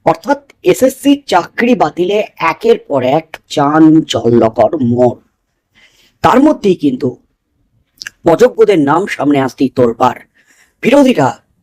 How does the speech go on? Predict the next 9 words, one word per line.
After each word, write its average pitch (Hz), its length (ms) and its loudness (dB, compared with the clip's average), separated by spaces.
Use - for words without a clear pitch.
এবং 170 220 4
যোগ্য 190 420 0
চাকরিহারা 208 960 -2
শিক্ষক 269 440 -2
শিক্ষিকারা 135 680 -4
রাজ্যের 135 320 -2
শাসক - 580 -6
দলকে 139 340 -2
তেড়ে 196 280 4